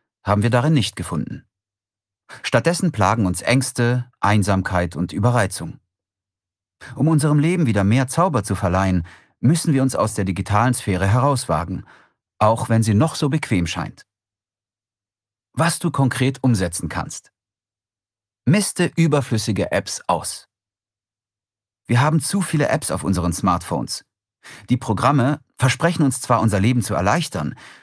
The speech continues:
bei Dating, Meditation, Shopping, Lesen und noch mehr. Doch in der Menge machen sie gar nichts leichter.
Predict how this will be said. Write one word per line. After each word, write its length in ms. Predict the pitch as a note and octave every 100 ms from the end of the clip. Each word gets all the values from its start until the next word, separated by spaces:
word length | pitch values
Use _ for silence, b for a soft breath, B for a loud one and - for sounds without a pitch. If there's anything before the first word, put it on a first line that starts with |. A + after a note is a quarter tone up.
| B _
bei 220 | E2 D#2
Dating, 480 | E2+ C3 D3+ G2+ E2+
Meditation, 960 | D#2+ D#2+ - E2 - D3 D3 G2 C2 -
Shopping, 480 | D3+ C3 G2 D2+
Lesen 420 | D#2+ C#3 C#3 F2+ -
und 180 | F2+
noch 160 | G#2 -
mehr. 300 | C3 A2 - _ _ _ _ _ _ _ _ _ _
Doch 140 | G#2+ A2+
in 80 | F#2+
der 100 | F#2
Menge 380 | D3 B2 - - _ _ _ -
machen 220 | A2+ B2+
sie 140 | C3
gar 180 | C#3+ C#3+
nichts 260 | G2+ - -
leichter. 440 | D#2+ F2 -